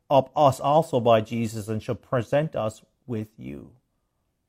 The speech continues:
And that's the message, that's the power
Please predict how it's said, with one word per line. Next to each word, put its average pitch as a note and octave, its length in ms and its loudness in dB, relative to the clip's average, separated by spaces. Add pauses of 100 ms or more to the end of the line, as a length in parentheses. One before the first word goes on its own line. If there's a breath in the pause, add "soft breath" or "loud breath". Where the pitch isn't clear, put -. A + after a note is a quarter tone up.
(960)
And A#2 80 -8
that's B2+ 140 -4
the A#2+ 100 -6
message, G#2+ 460 -4
that's D3 120 -12
the - 60 -16
power G#2 800 -8